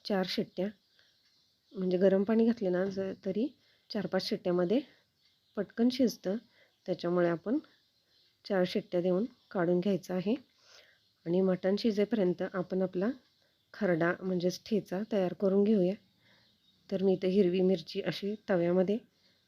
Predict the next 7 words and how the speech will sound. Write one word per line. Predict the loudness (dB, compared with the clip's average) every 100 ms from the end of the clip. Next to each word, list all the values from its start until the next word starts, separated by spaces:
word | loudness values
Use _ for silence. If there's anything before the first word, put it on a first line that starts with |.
| _ _ -4
भाजून | -2 0 2 2
घेतलेली | 0 0 0 2
आहे. | 0 0 -4 -6 _ _ _ _ _ _ _
आपण | -6 -2
अगदी | -2 -2 -4 -2
पारंपरिक | 2 2 2 0 -2
पद्धतीनं | -4 -4 0 0